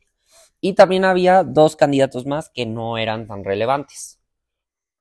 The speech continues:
Bueno, Sergio Massa, eh, pues ganó, ganó no las elecciones paso, sino la primera vuelta.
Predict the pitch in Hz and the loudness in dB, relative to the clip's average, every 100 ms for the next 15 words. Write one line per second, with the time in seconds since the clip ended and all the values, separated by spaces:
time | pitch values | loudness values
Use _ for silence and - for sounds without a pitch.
0 | _ _ 143 139 110 - - - 220 254 | _ _ -4 -2 -4 -10 -8 -6 -4 -4
1 | 240 175 170 - 202 220 - 131 123 113 | -4 -4 -4 -4 -2 -2 -6 -6 -6 -8
2 | - _ _ _ 101 _ _ _ 135 113 | -10 _ _ _ -20 _ _ _ -8 -8
3 | 120 117 113 113 196 - - 110 113 113 | -6 -4 -4 -6 -8 -14 -16 -10 -8 -6
4 | 113 113 123 127 156 190 123 - 127 - | -6 -6 -4 -2 -2 -2 -8 -10 -14 -6
5 | 117 131 151 - - 110 107 104 104 95 | -6 -4 -8 -10 -14 -8 -6 -8 -8 -8
6 | - 101 104 107 110 113 - - | -8 -10 -4 -4 -2 -6 -8 -12